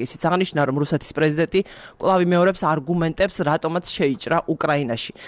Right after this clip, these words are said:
ნათელია, რომ არის ორი განსხვავებული პოზიცია იმაზე, რაც ხდება უკრაინაშიო, განაცხადა გუტიერეშმა და კიდევ ერთხელ მოუწოდა მხარეებს ცეცხლის შეწყვეტისკენ. აი, კადრებს ხედავთ ახლა პუტინთან შეხვედრისა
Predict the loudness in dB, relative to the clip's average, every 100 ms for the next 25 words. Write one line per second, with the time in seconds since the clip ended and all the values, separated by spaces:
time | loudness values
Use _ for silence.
0 | -14 -2 0 2 2 4 4 2 2 0
1 | 2 -2 0 0 2 0 0 -2 -2 0
2 | 0 2 0 0 0 -2 -4 0 2 2
3 | 0 -2 -2 -2 0 -2 -2 -4 -2 0
4 | 0 0 0 -2 -2 0 0 0 0 -2
5 | 0 0 0 0 0 0 0 0 0 -2
6 | -2 -2 -2 -4 -16 -20 -12 0 0 0
7 | -2 -2 -2 0 0 0 0 -2 -4 -2
8 | 0 0 -2 -2 -2 -2 -2 -2 0 0
9 | 0 -2 0 0